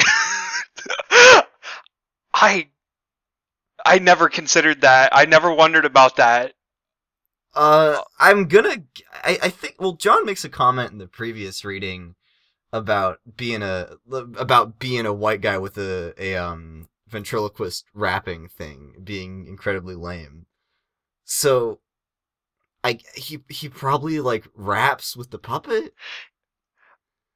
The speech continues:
Speaker 1: That,
Speaker 2: That
Speaker 1: that's so
Speaker 2: sucks.
Speaker 1: lame. That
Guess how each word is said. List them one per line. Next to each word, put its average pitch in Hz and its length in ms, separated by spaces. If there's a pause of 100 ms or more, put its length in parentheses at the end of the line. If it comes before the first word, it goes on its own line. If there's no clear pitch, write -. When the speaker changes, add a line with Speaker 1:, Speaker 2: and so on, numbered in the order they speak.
(280)
Speaker 1:
That, 175 300 (220)
Speaker 2:
That 214 120 (160)
Speaker 1:
that's 185 180
so 226 260
Speaker 2:
sucks. 190 80
Speaker 1:
lame. 143 600
That 160 160